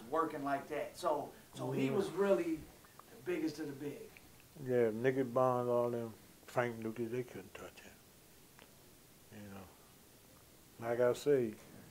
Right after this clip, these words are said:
Speaker 2: they had one state, New York. He had twenty-five states. So you all you gotta do is count the math.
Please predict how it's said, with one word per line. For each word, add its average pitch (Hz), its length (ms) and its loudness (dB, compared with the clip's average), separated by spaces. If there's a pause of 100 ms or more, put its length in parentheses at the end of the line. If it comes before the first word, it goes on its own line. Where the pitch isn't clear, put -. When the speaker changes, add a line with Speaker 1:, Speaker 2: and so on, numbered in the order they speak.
(260)
Speaker 2:
they 131 180 8
had 120 240 10
one 120 340 6
state, 98 420 0
New 113 140 0
York. 113 340 4 (440)
He 123 180 0
had 110 220 6 (580)
twenty-five 123 800 6
states. - 320 -12 (720)
So 127 120 -2 (100)
you 156 100 -2
all 143 140 4
you 139 60 4
gotta 139 100 4
do 160 180 2
is 151 140 2
count 123 240 0
the 120 60 -6
math. 127 340 -2